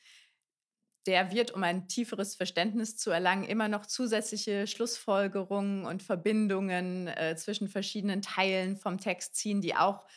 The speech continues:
so nicht, äh, wörtlich, äh, alle genau erklärt und angegeben sind. Ja, das heißt, da ziehen wir,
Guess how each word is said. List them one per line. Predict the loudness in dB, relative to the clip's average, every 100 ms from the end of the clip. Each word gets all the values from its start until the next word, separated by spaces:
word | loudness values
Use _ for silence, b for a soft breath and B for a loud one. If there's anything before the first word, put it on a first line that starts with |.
| B
so | -2 0 2
nicht, | 2 2 -2 -6 -4
äh, | 0 2 0 -2 -10
wörtlich, | 0 2 2 -2 -6 -6 -6
äh, | -2 0 2
alle | 0 0
genau | 0 2 2
erklärt | -2 -2 -2 -2
und | -2
angegeben | 0 0 -2 -4 -6 -6 -6
sind. | -8 -8 -2
Ja, | 0
das | 2
heißt, | 0 0 -4 B B B
da | -4
ziehen | 0 2 2 4
wir, | 4 4